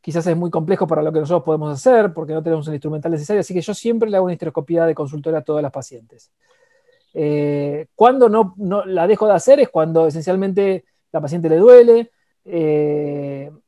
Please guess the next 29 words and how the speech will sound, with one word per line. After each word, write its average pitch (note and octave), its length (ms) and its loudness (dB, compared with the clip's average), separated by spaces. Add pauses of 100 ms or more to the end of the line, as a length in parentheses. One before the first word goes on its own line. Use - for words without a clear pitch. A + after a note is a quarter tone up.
(120)
eh, D#3 180 -12 (340)
o E3+ 120 -6
está D#3+ 160 -4
muy E3 120 -2
molesta. G3+ 640 4 (220)
Esencialmente G3+ 580 -2
eso, D3 200 -6
tratamos F#3 400 2
de E3+ 100 0
no F#3+ 220 0
hacer, F#3 760 2 (360)
digamos, D3 360 -10
que C#3 60 -12
sea F3 140 -4
un E3+ 40 -4
calvario E3+ 380 4
el F3+ 60 0
procedimiento, E3 540 -6
todo F#3+ 120 -2
lo F3 80 -2
contrario. D3+ 460 -4
Pensa-, D3+ 400 -10
tratamos F#3 320 -2
de - 20 -2
que E3 80 -6
el D#3 60 -8
procedimiento F3+ 500 -6
sea E3+ 240 -4
tolerable G3+ 680 0